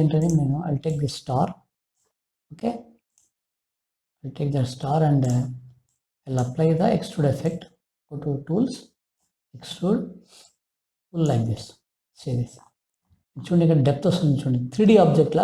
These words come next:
కనిపిస్తుంది. ఓకే, ఇలా మీరు దేనికైనా అప్లై చేసుకోండి. మీరు even can apply to the text also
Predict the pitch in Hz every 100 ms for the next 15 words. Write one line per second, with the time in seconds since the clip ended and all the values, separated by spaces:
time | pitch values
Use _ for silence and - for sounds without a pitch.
0 | - 147 123 - 117 113 - _ _ _
1 | _ _ 160 208 190 - _ _ _ _
2 | 175 180 180 185 165 165 180 180 180 175
3 | 139 127 - 135 156 165 160 147 131 151
4 | 151 220 - - _ _ _ - 156 -
5 | 160 139